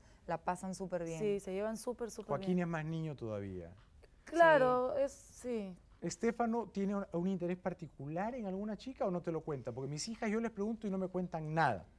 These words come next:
Speaker 1: No, sí me cuenta. Él tiene mucha confianza conmigo. A mí me encanta eso. Lo que pasa es que él me ha acompañado mucho. A mí ha sido mi,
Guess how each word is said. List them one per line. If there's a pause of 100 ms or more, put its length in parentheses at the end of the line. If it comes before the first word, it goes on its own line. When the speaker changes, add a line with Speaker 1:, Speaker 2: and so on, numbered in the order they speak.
(100)
Speaker 1:
No,
sí
me
cuenta.
Él
tiene
mucha
confianza
conmigo.
A
mí
me
encanta
eso.
Lo
que
pasa
es
que
él
me
ha
acompañado
mucho.
A
mí
ha
sido
mi,